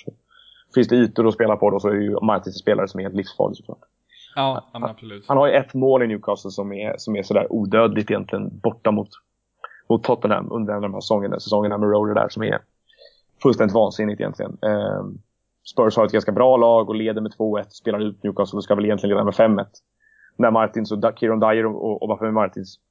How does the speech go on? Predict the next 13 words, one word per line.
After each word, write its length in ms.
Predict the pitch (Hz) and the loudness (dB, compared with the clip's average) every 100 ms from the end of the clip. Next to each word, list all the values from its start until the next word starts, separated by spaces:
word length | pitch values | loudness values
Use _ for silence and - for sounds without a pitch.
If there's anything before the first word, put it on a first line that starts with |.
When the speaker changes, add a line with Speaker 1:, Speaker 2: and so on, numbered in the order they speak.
| - | -10
Speaker 1:
väggspelar 560 | 104 110 101 104 107 110 | -2 -2 -2 -2 0 2
sig 340 | 110 98 104 | 2 0 -4
igenom 400 | - 107 110 104 | -4 -2 0 0
Tottenhams 300 | - 98 101 | -4 -4 -4
mittfält 360 | 107 98 104 92 | -4 -2 -2 -2
och 100 | 101 | -2
Martins 360 | 107 95 104 101 | 0 0 -2 0
rycker 400 | 110 110 - 104 | -2 -2 0 0
mot 160 | 98 | 2
den 160 | 104 98 | -2 0
tröge 360 | 113 107 101 | 4 4 4
Michael 320 | 107 104 104 95 | 0 0 -2 -2
Dawson. 480 | 110 110 104 104 | 0 0 -2 -4